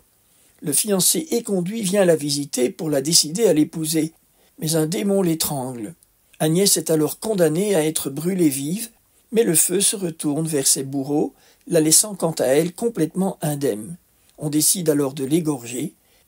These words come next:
L'exécution a lieu dans le stade de Domitien, au centre de Rome. Ce stade est aujourd'hui la fameuse place Navone.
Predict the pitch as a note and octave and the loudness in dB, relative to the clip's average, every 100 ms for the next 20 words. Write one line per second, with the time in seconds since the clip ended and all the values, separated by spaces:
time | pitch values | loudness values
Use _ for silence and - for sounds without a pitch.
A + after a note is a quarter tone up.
0 | _ - E3 E3 G#3+ F#3 F3 G#3 F3+ D#3 | _ -4 -2 0 -2 -2 -2 0 0 0
1 | D3 F3+ F#3 D#3 C#3 C3+ - F3+ E3 B2+ | 0 0 0 -2 -2 0 2 2 0 -8
2 | D3+ E3 F3+ D#3+ - D#3+ B2+ - D#3+ - | -4 -2 0 2 2 0 -6 -8 0 0
3 | E3 E3+ F3+ D#3+ C#3+ C3+ B2 A2 - _ | 0 -4 -4 -4 -2 -4 -6 -10 -18 _
4 | _ - - - F3+ E3+ D3+ D#3+ D#3 C#3+ | _ -4 -2 4 4 4 2 -2 0 -4
5 | D3+ F#3 D#3 C3 E3+ D#3 D#3 F3 - - | -4 -2 -2 0 0 0 -2 -2 -4 -2
6 | C#3 D#3+ - D#3 D#3 C#3+ C3 A#2+ A#2+ A#2+ | 0 2 0 0 -2 -2 -6 -8 -10 -14